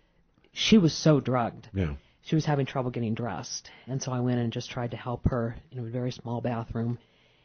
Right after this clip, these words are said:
Speaker 1: And, uh, so I just recommended she not wear a, a mink coat or a diamond, a large diamond ring on a C N N interview. Um,
Speaker 2: And that was that moment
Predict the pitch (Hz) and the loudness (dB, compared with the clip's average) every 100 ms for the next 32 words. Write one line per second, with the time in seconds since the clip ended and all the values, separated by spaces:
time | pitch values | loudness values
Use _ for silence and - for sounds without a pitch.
0 | _ - 139 131 127 120 123 113 - 135 | _ -4 2 4 6 6 4 2 4 6
1 | 131 - 131 - 123 123 113 131 123 113 | 4 2 0 0 2 0 0 -2 -2 -2
2 | 120 107 - _ _ - - - _ _ | -4 -4 -8 _ _ -6 -6 -8 _ _
3 | _ _ _ 139 139 127 - 131 123 - | _ _ _ 0 2 0 2 2 2 -2
4 | - 135 123 120 117 110 131 123 120 120 | -4 0 0 0 -2 -2 -2 -2 0 0
5 | - 120 117 117 127 120 113 - 123 113 | -2 -2 0 0 0 0 -2 -2 -4 -4
6 | - 110 113 113 117 120 120 - 127 - | -4 -2 0 -2 -2 -6 -6 -6 -8 -14
7 | _ _ _ _ _ _ _ _ _ - | _ _ _ _ _ _ _ _ _ -10
8 | 123 120 117 117 - _ _ _ _ _ | -6 -4 -4 -6 -8 _ _ _ _ _
9 | _ - 120 131 165 165 135 139 - 104 | _ -2 4 6 6 4 2 0 2 4
10 | 87 82 | 4 0